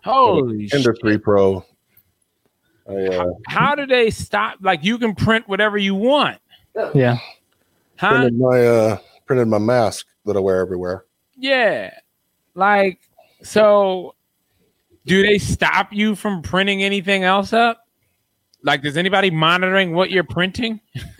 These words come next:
Speaker 2: I'm sure they're monitoring, like, if you download the files or whatever, they probably got files for sketchy stuff flagged or something.
Speaker 3: Um, unrelated. <laughs>
Speaker 2: I just usually get stuff from Thingiverse.
Speaker 3: Unrelated.
Speaker 2: What?
Speaker 3: Um,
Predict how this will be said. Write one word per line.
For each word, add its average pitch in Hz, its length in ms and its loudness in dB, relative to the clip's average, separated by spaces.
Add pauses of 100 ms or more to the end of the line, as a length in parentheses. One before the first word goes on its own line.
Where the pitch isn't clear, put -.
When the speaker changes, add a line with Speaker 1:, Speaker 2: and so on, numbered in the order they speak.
(1500)
Speaker 2:
I'm 113 140 0
sure 147 220 4
they're 135 140 4
monitoring, 123 560 4
like, 110 360 2 (140)
if 104 160 -4
you 101 160 -6
download 110 500 0
the 98 80 -6
files 110 380 2
or 98 60 -6
whatever, 90 640 -4 (1040)
they 90 40 -10
probably 104 280 2
got 95 320 0
files 98 320 2
for 87 320 -6
sketchy 104 400 -4
stuff 98 440 -2
flagged 95 340 0
or 82 80 -10
something. 85 280 -4
Speaker 3:
Um, 160 280 0 (120)
unrelated. 135 840 2 (180)
<laughs> - 180 -20
Speaker 2:
I 143 140 -2 (600)
just 104 140 -12
usually 92 280 -10
get 87 140 -10
stuff 95 200 -6
from 85 160 -18
Thingiverse. 85 760 -8
Speaker 3:
Unrelated. 165 920 4
Speaker 2:
What? 101 180 -2 (480)
Speaker 3:
Um, 131 480 0